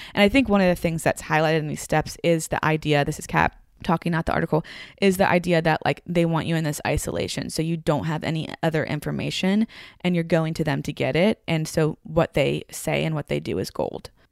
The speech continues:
<sighs> Oh, my goodness. So I have so many feelings right now. And if you have so many feelings right now,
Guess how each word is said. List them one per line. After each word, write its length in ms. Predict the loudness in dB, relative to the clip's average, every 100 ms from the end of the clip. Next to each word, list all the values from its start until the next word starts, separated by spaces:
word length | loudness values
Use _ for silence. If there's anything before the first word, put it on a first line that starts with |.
| _ _ _ -6
<sighs> 60 |
Oh, 720 | 0 2 2 0 0 -2 -4 -6
my 160 | -4 -4
goodness. 480 | -4 -8 -8 -10 -12
So 580 | 2 6 6 6 0 -4 _ -12
I 520 | -4 2 2 2 0
have 200 | -2 -2
so 100 | 0
many 140 | -2 0
feelings 320 | -2 -2 -2
right 160 | -2 0
now. 260 | 0 0
And 80 | -2
if 140 | -4 -10 -20 -18 -20 _
you 160 | 2 2
have 100 | 4
so 180 | 0 0
many 260 | 0 -4
feelings 300 | -2 -4 -2
right 120 | -2
now, 360 | 0 2 0 -2